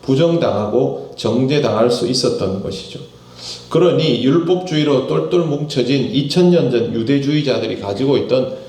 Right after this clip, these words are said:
종교적인 관념은 이것보다 훨씬 더 꽉 막혀 있을 수밖에 없습니다.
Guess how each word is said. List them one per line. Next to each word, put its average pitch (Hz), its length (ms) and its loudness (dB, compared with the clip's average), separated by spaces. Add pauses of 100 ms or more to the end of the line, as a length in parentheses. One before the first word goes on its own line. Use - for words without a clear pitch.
(120)
종교적인 120 760 2
관념은 120 800 0 (160)
이것보다 139 640 0
훨씬 151 420 -2
더 117 260 -2
꽉 139 240 -2
막혀 117 320 -2
있을 135 320 2
수밖에 107 520 -2
없습니다. - 580 -4